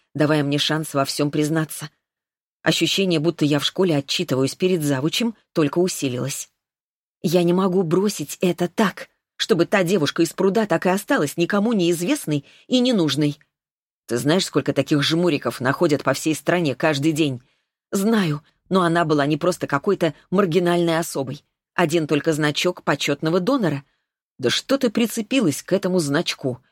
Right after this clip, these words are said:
Пачка чужих документов тебе ни о чем не говорит?»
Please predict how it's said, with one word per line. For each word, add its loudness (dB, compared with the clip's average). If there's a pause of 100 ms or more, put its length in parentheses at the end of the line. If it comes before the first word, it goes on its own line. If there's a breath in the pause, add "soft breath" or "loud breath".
(240)
Пачка 0
чужих 0
документов 0
тебе 0 (200 soft breath)
ни 4
о 4
чем 0
не 2
говорит?» 0